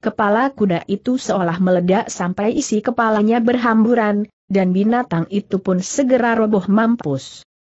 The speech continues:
Siapapun yang ada di arena itu kagum melihat kedahsyatan pukulan pendekta tua Ang Ih Kau itu.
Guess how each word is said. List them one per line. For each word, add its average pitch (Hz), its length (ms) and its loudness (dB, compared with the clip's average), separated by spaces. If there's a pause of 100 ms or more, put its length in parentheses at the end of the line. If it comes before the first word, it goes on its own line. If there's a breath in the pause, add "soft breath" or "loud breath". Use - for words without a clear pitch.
Siapapun 254 720 0
yang 220 320 0
ada 160 240 -2
di 165 160 0
arena 196 400 2
itu 240 400 0
kagum 226 400 2
melihat 208 400 2
kedahsyatan 214 880 0
pukulan 226 560 0
pendekta 190 640 -2
tua 196 240 4
Ang 214 240 -4
Ih 202 160 -2
Kau 180 320 -2
itu. 175 400 -2